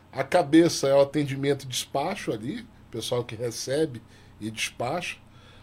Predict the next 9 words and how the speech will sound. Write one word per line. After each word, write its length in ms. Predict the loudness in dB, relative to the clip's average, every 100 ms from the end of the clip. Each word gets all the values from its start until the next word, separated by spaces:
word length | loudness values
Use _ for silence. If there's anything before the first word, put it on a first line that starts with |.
| -8
né? 300 | 0 0 -2 -8 -20 -14 -10
O 140 | -10
corpo 720 | -2 6 6 6 0 -6 -6 -8 -20 -4
é 360 | 0 2 2 -2 -10 -20 -12 -4
a, 400 | -2 -2 -2 -2
a, 500 | -2 -4 -6 -6 -6
a 40 |
cozinha, 580 | -4 -4 -2 -2 -4 -8 -18 -20 -20 -20 -20 -8
né? 220 | -4 -4